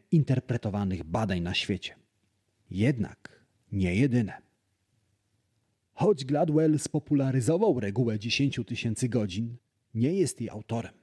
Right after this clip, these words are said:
Tę regułę zawdzięczamy amerykańskiemu psychologowi szwedzkiego pochodzenia, Andersonowi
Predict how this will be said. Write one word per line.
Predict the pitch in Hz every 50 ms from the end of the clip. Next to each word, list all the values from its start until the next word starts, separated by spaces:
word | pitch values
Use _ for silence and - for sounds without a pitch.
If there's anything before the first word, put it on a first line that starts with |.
| _ _ _ _ _ _ _ _ _ _ _ _
Tę | - 135 135 135 131 123 123
regułę | 117 113 113 160 196 147 92 90 90 92
zawdzięczamy | 90 113 120 120 127 156 180 175 - - 190 185 185 175 -
amerykańskiemu | - 139 139 147 147 147 151 - 147 135 120 - - 156 156 147 131
psychologowi | - - - 104 98 117 107 110 113 120 135 98 104 107 120 131 -
szwedzkiego | - - - - - 196 - - - 127 95 107
pochodzenia, | - - 92 - - 101 - 113 104 92 - - _ _ _ _ _ _ _
Andersonowi | - 113 127 139 135 170 151 147 - - 117 92 90 90 85 95 101